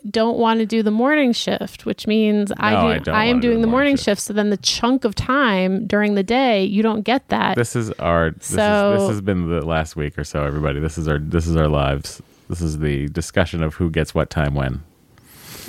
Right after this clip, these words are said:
Speaker 1: So,
Speaker 2: It
Speaker 1: you
Speaker 2: is what
Speaker 1: know,
Speaker 2: it is.
Speaker 1: it's a trade-off.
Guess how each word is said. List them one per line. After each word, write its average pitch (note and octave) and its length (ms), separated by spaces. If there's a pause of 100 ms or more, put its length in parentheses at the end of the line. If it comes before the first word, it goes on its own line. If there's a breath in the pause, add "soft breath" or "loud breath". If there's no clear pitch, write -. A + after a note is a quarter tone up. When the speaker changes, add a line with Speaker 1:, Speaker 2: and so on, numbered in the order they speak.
(100)
Speaker 1:
So, F#3+ 800
Speaker 2:
It G#3+ 140
Speaker 1:
you - 80
Speaker 2:
is - 60
what F#3 80
Speaker 1:
know, F3+ 200
Speaker 2:
it D2 120
is. - 80
Speaker 1:
it's G3 240
a G#3+ 80
trade-off. - 920